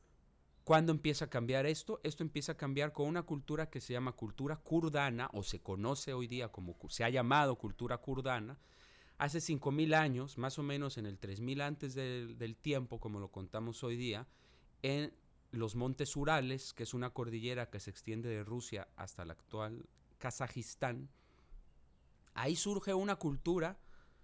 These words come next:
en este, en este tiempo que ya trae otro tipo de mentalidad, de cosmovisión, ya tiene una conciencia pater que está relacionado con lo solar, mientras que la cultura mater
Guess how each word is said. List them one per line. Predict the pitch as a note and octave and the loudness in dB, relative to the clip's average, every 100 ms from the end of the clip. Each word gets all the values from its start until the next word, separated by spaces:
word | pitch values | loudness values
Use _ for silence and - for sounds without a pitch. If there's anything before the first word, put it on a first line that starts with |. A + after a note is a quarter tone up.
| - - - _ - - | -20 -20 -20 _ -20 -6
en | A#2+ C3 | -2 0
este, | D3 - D#3 | 0 2 2
en | C#3 | 2
este | C#3+ - D3+ | 0 -2 -4
tiempo | D#3+ D3+ D3+ D#3 | 2 2 0 -2
que | F#3+ F#3+ - - - - - _ - | 0 0 -2 -18 -20 -20 -20 _ -6
ya | C3 D#3 D#3+ | 2 2 4
trae | F3 G3 E3+ | 6 6 6
otro | D#3 D#3 C3+ | 4 0 -2
tipo | C3 - A#2+ A2 G2+ F2+ D2+ - - - - - - - | -4 0 2 4 2 0 -2 -10 -20 -20 -20 -20 -20 -6
de | A#2 | -2
mentalidad, | A2 G#2 G2 G#2 G2+ G2+ G#2+ C3+ - | 0 0 0 -2 0 0 0 -2 -8
de | G#2 G2+ | -12 -10
cosmovisión, | - F#2+ G2 F#2 F#2+ - G2+ C#3+ F3 - | -8 -6 -4 -4 -6 -4 -4 -4 -10 -12
ya | B2 C#3+ | -2 -2
tiene | C#3+ D3+ D3+ | 0 0 2
una | D3+ | 0
conciencia | C#3+ A2+ - B2 A#2+ - G#2 - - | -2 -4 -2 -2 -2 -4 -6 -8 -6
pater | - C3+ - G#2+ B2 - - - - - | -2 -2 -2 -8 -8 -16 -20 -20 -20 -12
que | |
está | F#2+ - A2+ | -8 -2 -2
relacionado | A#2+ G#2+ - G2+ G#2+ A2+ - | 0 -2 -2 0 0 0 0
con | C#3 C#3 C#3 - - - | 2 2 0 -10 -16 -2
lo | B2+ C#3 D#3+ | 6 8 8
solar, | - A#2+ G#2+ F2+ B2+ - - - - | 6 2 0 -4 -8 -16 -20 -20 -8
mientras | G#2 F#2+ F#2+ | -8 -6 -8
que | - | -6
la | F#2+ | -8
cultura | - F#2 A#2 A2+ | -8 -8 -4 -2
mater | G#2+ G#2+ - G2+ | -2 -4 -4 -8